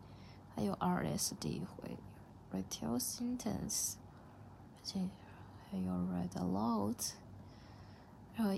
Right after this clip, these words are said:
音没有发准。还有什么，比如说 material，material，我一直念的 material，material，material，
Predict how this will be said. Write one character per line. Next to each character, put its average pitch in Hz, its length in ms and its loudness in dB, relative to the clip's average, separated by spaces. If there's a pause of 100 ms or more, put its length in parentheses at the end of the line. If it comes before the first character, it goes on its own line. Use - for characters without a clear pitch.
(120)
音 202 100 6
没 190 300 6
有 175 160 4
发 190 480 2
准。 - 400 0 (1400)
还 - 140 0
有 190 100 4 (100)
什 - 160 -4
么， 190 120 0
比 196 80 4
如 185 100 6
说 190 200 2
material，material， - 2000 2 (1040)
我 208 80 6
一 196 60 8
直 190 120 6
念 185 200 8
的 185 60 6
material，material，material， 185 2250 2